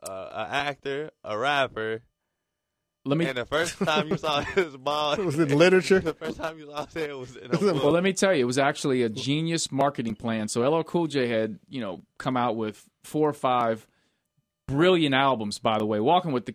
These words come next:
Speaker 2: Panthers, brilliant.
Speaker 3: <laughs>
Speaker 2: Forty-one Shots to the Dome, brilliant. So,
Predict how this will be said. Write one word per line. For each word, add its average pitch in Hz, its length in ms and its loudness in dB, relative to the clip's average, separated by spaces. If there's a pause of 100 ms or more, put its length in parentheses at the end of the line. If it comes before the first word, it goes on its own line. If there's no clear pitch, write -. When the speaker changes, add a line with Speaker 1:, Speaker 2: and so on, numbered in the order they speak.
Speaker 2:
Panthers, 113 460 -2
brilliant. 113 720 -2
Speaker 3:
<laughs> - 880 -2
Speaker 2:
Forty-one 190 380 4
Shots 165 340 2
to 151 80 -4
the 139 100 4
Dome, 131 380 2
brilliant. 151 560 4 (380)
So, 160 300 2